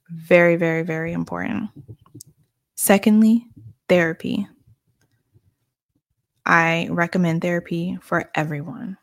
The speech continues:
even if you have not been through trauma in life. I know there are some people out there that,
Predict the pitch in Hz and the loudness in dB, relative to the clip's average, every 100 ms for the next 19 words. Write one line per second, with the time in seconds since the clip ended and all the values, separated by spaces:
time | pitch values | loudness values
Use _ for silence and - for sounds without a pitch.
0 | _ _ _ _ _ _ _ _ 226 226 | _ _ _ _ _ _ _ _ 4 6
1 | 233 - 185 190 - 220 165 170 180 - | 4 0 -2 -4 -6 -10 -6 -6 -6 -8
2 | 165 160 - _ _ - - _ _ - | -8 -10 -14 _ _ -20 -20 _ _ -4
3 | 160 156 - 165 170 160 165 160 160 - | 0 0 0 0 -2 -2 -6 -6 -6 -8
4 | - - 156 156 156 160 160 160 160 - | -10 -4 -2 -2 -6 -10 -8 -8 -8 -4
5 | 165 160 160 165 165 160 165 160 165 - | -2 0 0 -2 -2 -4 -8 -10 -10 -6
6 | 165 160 160 156 160 | -6 -6 -8 -8 -12